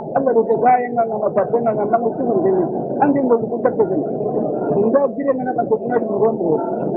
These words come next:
Dia amu di sini, apa Allah, apa Allah, tak tahu. Namanya na, فجعلناه هباء منثورا. Angkut di sini kiri, anak punya nyana, kebek, kebek. Bang, ini, ini, ini dua itu, na, na, na, asal kata hamba bukan. Apa tu?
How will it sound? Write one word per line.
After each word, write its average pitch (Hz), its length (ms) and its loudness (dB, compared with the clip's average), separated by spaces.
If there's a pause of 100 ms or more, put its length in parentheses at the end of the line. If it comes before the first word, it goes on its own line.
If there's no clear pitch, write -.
Dia 190 200 4
amu 254 160 -4
di - 80 -6
sini, 220 240 0
apa 202 160 0
Allah, 214 320 4
apa 196 160 -6
Allah, 190 200 -2 (120)
tak 175 120 0 (240)
tahu. 190 60 0 (140)
Namanya 240 500 0
na, 185 80 0 (460)
فجعلناه 220 640 2 (180)
هباء 208 300 4 (160)
منثورا. - 360 -2 (460)
Angkut 277 300 4
di 247 80 -2
sini 226 240 4
kiri, 440 180 2 (520)
anak 220 340 2
punya 269 320 0
nyana, 214 320 2
kebek, 240 400 4
kebek. 202 460 0 (500)
Bang, 247 160 4 (160)
ini, 214 160 2
ini, 208 200 2 (440)
ini - 220 0 (100)
dua 233 220 4 (100)
itu, 196 220 -6 (420)
na, 196 160 2
na, 196 480 2
na, 180 480 2 (320)
asal 220 220 2 (100)
kata 208 160 2
hamba 175 320 0
bukan. 202 280 0 (200)
Apa 233 80 0
tu? 196 100 -4